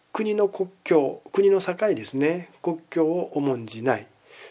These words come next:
そして民族性も重視しない。できれば同じ単位で、ね、できれば同じ単位で、世界中にその単位が広がることが望ましい。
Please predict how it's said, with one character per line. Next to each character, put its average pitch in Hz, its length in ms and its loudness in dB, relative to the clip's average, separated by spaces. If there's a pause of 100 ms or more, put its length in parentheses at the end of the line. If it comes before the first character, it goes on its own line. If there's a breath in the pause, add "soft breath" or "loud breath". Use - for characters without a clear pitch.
そ - 120 -4
し - 100 -4
て 156 340 0
民 185 280 0
族 185 240 0
性 175 220 0
も 147 300 0 (200)
重 131 260 -4
視 135 160 -4
し - 260 -2
な 131 100 2
い。 107 180 -14 (600 loud breath)
で 185 180 2
き 196 100 -6
れ 175 120 4
ば 143 220 0 (460)
同 170 260 0
じ 180 260 -6 (360)
単 180 280 -2
位 107 40 -10
で、 - 240 -14 (580)
ね、 180 140 -8 (260)
で 160 140 0
き 185 100 -6
れ 190 80 6
ば 135 180 0
同 165 120 0
じ 165 140 -6
単 175 220 0
位 117 60 -8
で、 147 260 -8 (340 loud breath)
世 - 220 -6
界 185 240 0
中 190 220 4
に 190 240 -2 (120)
そ - 160 -4
の 170 260 -2
単 180 240 0
位 135 60 -2
が 135 100 -2
広 156 300 0
が 156 80 0
る 151 80 0
こ 151 140 -6
と 180 100 0
が 151 100 0
望 120 300 -4
ま 117 80 -6
し 127 160 -6
い。 113 180 -14